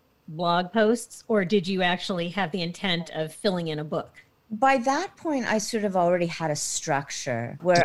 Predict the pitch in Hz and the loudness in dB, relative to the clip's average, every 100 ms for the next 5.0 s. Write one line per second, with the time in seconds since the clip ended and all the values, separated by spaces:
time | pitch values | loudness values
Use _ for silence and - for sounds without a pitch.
0 | 180 180 185 202 254 - - - 208 190 | 6 4 4 0 -4 -8 -14 -6 -2 0
1 | 185 180 185 196 - 185 190 175 175 - | -2 -2 -4 -8 -8 -2 2 4 4 2
2 | 220 214 202 180 160 - 170 165 147 139 | 0 0 -2 0 0 2 -2 0 -4 -4
3 | - 156 170 165 - 131 117 143 147 160 | -2 0 0 0 -2 -4 -4 -4 -2 0
4 | 160 156 139 135 101 76 - 139 127 127 | 0 0 -2 -4 -4 -6 -6 -4 -2 -2